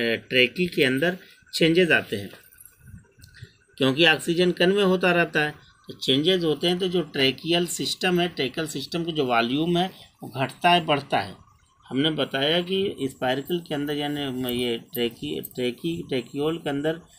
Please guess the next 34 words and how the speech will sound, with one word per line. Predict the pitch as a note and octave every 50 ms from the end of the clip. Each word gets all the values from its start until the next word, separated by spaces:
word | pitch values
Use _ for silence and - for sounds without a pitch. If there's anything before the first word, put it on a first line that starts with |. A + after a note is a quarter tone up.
| _ _ _ _ _
trachea | - C3 C3 C3+ C3+ - F#3+ F#3
के | F#3 -
अंदर | D#3 B2+ B2 B2+ C3 D#3 D#3+ F#3 F3+ - - _ _ _ _ -
जो | A#2+ B2 A#2+ C#3
इसका | C#3 C3+ C3+ - - D#3+ D#3
जो | D#3 D#3 D3+
है | D3 D3 C#3+
म-, | C3+ C3+ C3
ये, | B2+ B2 A#2+ A#2+ A#2+ B2 B2+ B2+ B2+ A#2+ A#2 A#2 A#2 A2+
layer | A2+ A2+ A2+ A#2+ C3 D3 E3+ F3+
है, | F3 F3 F#3 G3+ G#3 - - - - - - - _ _ _ -
lining | - B2 A#2+ A#2+ A#2+ A#2+ B2+ C#3+ E3 F3+ F#3+ F#3+
है, | F3+ F#3 G3 G3+
वो | F#3 D3+ C#3+ D3 D#3+ E3+
जो | D#3+ D#3+
है | D#3+ D#3
कि | D#3 F#3
Tinidia | E3+ - E3 C#3+ C3+ C#3+ C#3+ C#3 E3 D#3+
का | D#3+ D#3 D#3+
बना | C#3 C3 C3 B2
होता | A#2 A2 G#2 - G#2
है। | G2 G2 - _ - - _ _
तो | - D3
Tinidia | - - D#3 C3+ C3+ C#3+ D3+ D#3 D#3 D#3 F3 G3 G3 G3
इसीलिए | G3 F3 D#3 C#3 - G3 G3 G3 G3+ G3 F#3+ F#3 F#3 F3+
बना | F3 D#3+ D3 C#3 C3+ C3+ C#3 C#3 C#3
होता | C3+ C3 C3+ - E3
है | F3 F#3 E3+
जिससे | D#3 D3+ C3+ C#3 - - E3
कि | D#3 D#3 - G3+ G#3 G3 - - - _ _ _ -
वो | - B2+ B2+ C3
elastic | C3+ C3+ - - C#3+ C3+ C3+ C#3 C#3 C3+ C#3 - - G3 G3 F#3+
ये | G3+ F#3 F3 E3 D#3+
tube | D3+ D#3 - D3+ C3+